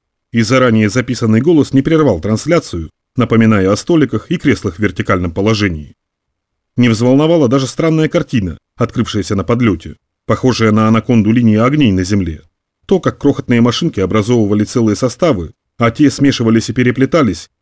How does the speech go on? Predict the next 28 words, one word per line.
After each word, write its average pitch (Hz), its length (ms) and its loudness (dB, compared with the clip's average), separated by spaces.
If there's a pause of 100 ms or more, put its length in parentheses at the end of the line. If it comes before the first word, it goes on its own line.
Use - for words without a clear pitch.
(120)
ни 127 120 4
разу 139 240 2
не 139 80 4
столкнувшись. 120 760 -2 (760)
И 131 80 2
этот 156 260 2
небоскреб 131 540 0
на 110 80 2
востоке, 95 640 -2 (240)
чей 127 200 0
фасад 123 380 0
словно 113 260 0
извивался 113 600 0
от 85 100 -6
мерцающих 110 520 0
черных 139 320 0
конвульсий, 135 600 0 (280)
как 139 180 0
будто 139 240 0
его 120 180 4
стены 147 300 0
сожрал 127 440 0
ковер 123 320 0
из 120 160 0
жуков. 113 560 -2 (800)
Даже 104 320 2
уличное 147 400 2
освещение, 123 680 -2